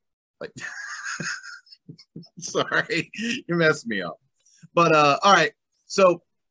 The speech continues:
way back in the day, you know, you typically, you didn't really have a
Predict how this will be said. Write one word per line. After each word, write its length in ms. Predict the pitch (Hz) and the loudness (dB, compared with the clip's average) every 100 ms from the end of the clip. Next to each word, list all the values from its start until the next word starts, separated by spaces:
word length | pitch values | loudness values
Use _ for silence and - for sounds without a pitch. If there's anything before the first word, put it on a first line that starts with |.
| _ - _ _ _ _ _ _ _ _ _ _ _ _ | _ -20 _ _ _ _ _ _ _ _ _ _ _ _
way 280 | 160 262 269 | 4 4 4
back 260 | 233 208 | 2 0
in 80 | 190 | -2
the 80 | 165 | -2
day, 400 | 139 127 123 120 _ _ _ _ _ _ - | -2 -2 -4 -8 _ _ _ _ _ _ -8
you 100 | 151 | -4
know, 60 | 143 | -2
you 180 | 143 151 | -2 -4
typically, 400 | 185 180 180 175 | -4 -4 -2 0
you 120 | 190 | 0
didn't 240 | 269 240 | 0 0
really 220 | 214 208 170 | 2 2 2
have 260 | 180 156 | 2 0
a 220 | 151 139 | -2 -4